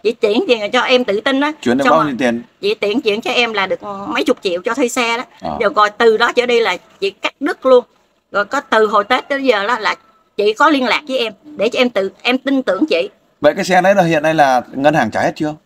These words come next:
Speaker 1: Dạ chưa trả hết nên em mới sợ.
Speaker 2: Ờ, bây giờ là nếu chưa trả hết thì bây giờ là có thể là ngân hàng, một là ngân hàng sẽ tịch thu.
Speaker 1: Dạ.
Speaker 2: Nha. Hai ấy là người, chính cái, cái, cái, cái, cái chị Hằng này ấy,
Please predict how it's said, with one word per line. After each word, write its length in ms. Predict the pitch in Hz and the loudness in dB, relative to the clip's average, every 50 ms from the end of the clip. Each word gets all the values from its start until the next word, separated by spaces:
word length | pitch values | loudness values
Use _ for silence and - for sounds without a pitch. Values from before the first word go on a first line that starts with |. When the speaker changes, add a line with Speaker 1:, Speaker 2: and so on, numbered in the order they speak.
| _ _ - | _ _ -8
Speaker 1:
Dạ 140 | - 202 196 | -4 -4 -4
chưa 280 | - - 254 240 247 247 | -2 0 2 2 2 0
trả 220 | - 202 - 190 | -4 -6 -4 -2
hết 240 | 269 254 285 311 311 | -2 -2 -2 -2 -2
nên 140 | 254 240 240 | -2 -2 -2
em 120 | 233 247 | -2 -2
mới 100 | 240 294 | -4 -4
sợ. 280 | - 220 165 123 143 160 _ _ _ _ _ | -4 -4 -4 -4 -6 -8 _ _ _ _ _
Speaker 2:
Ờ, 120 | - - 78 78 - _ - - | -18 -16 -16 -16 -20 _ -10 -2
bây 160 | 151 160 156 | 0 2 2
giờ 100 | 156 139 | 2 4
là 300 | 139 131 127 127 123 123 131 | 4 4 2 2 0 -2 -2
nếu 180 | 147 185 196 190 | -2 -2 -2 2
chưa 120 | 208 185 | 0 2
trả 140 | - 117 110 | 4 2 2
hết 100 | 139 196 196 | 2 0 0
thì 80 | 185 160 | 0 -2
bây 100 | 156 147 | 2 2
giờ 120 | 143 127 | 2 4
là 200 | 127 123 120 120 110 - | 4 4 2 2 2 2
có 120 | 165 185 | 0 2
thể 100 | 175 143 | 2 2
là 80 | 117 120 | -2 0
ngân 140 | 127 143 143 | 0 0 2
hàng, 180 | 131 120 120 | 2 0 2
một 140 | 120 123 110 | 0 0 0
là 60 | 120 | 2
ngân 100 | 127 143 | 0 0
hàng 160 | 139 131 117 - | 0 0 -2 -2
sẽ 100 | 156 151 | -2 -4
tịch 160 | 143 113 - | -4 -2 0
thu. 180 | 156 156 117 - _ _ - | 0 -2 -2 -2 _ _ -12
Speaker 1:
Dạ. 320 | - 175 170 165 165 170 - _ _ _ - - | -8 -6 -4 -2 -2 -4 -4 _ _ _ -6 0
Speaker 2:
Nha. 240 | 131 147 143 113 - _ _ _ _ _ _ | 2 2 2 2 -2 _ _ _ _ _ _
Hai 380 | - 139 160 170 165 160 160 170 | -2 0 2 4 4 4 4 2
ấy 100 | 175 170 | 2 2
là 220 | 147 123 117 110 | 2 2 2 0
người, 380 | 113 120 120 120 117 117 113 101 - _ - - | 0 0 0 0 0 0 -4 -6 -10 _ -12 -2
chính 180 | - 175 240 247 | 0 2 2 2
cái, 160 | 247 233 190 - - | 0 -2 -2 -4 -4
cái, 120 | 190 180 | -4 -2
cái, 120 | 185 190 175 175 | -2 -4 -4 -2
cái, 160 | 180 180 160 - - - | -4 -4 -4 -6 -8 -8
cái 100 | 185 175 | -6 -2
chị 100 | - 151 | -2 -2
Hằng 220 | 131 127 120 120 | 0 0 0 0
này 140 | 120 113 113 | 2 2 2
ấy, 120 | 139 196 | 0 -2